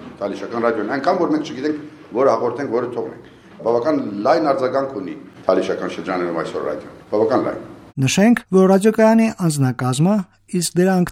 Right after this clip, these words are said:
Speaker 2: Թալիշ մտավորականներն են, Ե П Հ իրավագիտության ամբիոնի ուսանողները և դասախոսները, գործում է կամավորության հիմունքներով, առանց որևէ վարձատրության։ Թալիշստանի ձայնին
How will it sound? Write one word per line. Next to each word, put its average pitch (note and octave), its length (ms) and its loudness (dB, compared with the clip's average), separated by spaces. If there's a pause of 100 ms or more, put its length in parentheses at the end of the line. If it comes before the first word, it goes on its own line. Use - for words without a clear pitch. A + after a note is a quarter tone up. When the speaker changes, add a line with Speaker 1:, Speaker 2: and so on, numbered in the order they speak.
Speaker 2:
Թալիշ D#3 320 0
մտավորականներն A#2+ 960 -4
են, F3+ 140 -2 (180)
Ե - 160 4
П G#3+ 160 4
Հ A#3+ 140 6 (340)
իրավագիտության G3+ 800 0
ամբիոնի G3 380 2 (200)
ուսանողները D#3+ 640 0
և C3+ 140 -2
դասախոսները, A#2+ 720 -8 (340)
գործում F#3 320 4
է A#3 140 2
կամավորության G#3 640 4
հիմունքներով, B2+ 580 -2 (320)
առանց D3+ 320 2
որևէ F3+ 320 4
վարձատրության։ D#3+ 640 -2 (320)
Թալիշստանի E3+ 600 2 (100)
ձայնին G3+ 360 6